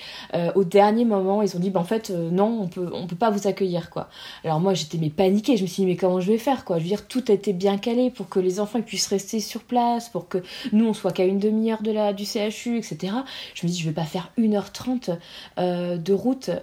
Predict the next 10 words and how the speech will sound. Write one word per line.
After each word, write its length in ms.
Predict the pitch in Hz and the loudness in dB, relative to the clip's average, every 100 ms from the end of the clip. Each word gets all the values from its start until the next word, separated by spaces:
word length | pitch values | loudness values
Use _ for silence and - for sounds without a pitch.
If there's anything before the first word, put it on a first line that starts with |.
| - | 0
avec 360 | 208 196 196 | 2 2 2
les 80 | 190 | 0
contractions, 720 | 180 175 - 196 - 269 269 262 | -2 -6 -6 -6 -4 -2 0 0
en 60 | 196 | 2
déposant 580 | 190 254 254 247 233 233 | 4 4 4 2 2 2
les 220 | 208 196 | 2 2
enfants 240 | 202 214 | -2 -4
sur 200 | 185 190 | -6 -4
le, 140 | 180 170 | -4 -6
enfin, 640 | 170 165 165 - - - | -6 -8 -6 -10 -12 -10